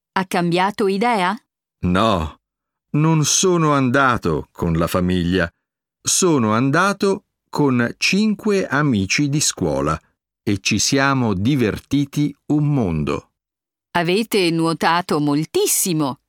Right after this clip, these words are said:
Speaker 1: immagino.
Speaker 2: Veramente, abbiamo passato più tempo in discoteca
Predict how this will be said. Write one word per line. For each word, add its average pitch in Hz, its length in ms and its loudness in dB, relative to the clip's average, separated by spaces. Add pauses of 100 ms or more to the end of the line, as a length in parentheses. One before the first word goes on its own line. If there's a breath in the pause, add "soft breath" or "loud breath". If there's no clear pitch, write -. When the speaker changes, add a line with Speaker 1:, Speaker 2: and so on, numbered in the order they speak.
(100)
Speaker 1:
immagino. 156 800 0 (440)
Speaker 2:
Veramente, 135 1120 2 (260)
abbiamo 170 640 2
passato 165 840 0 (100)
più 156 300 0
tempo 151 720 2
in 120 420 2
discoteca 104 960 0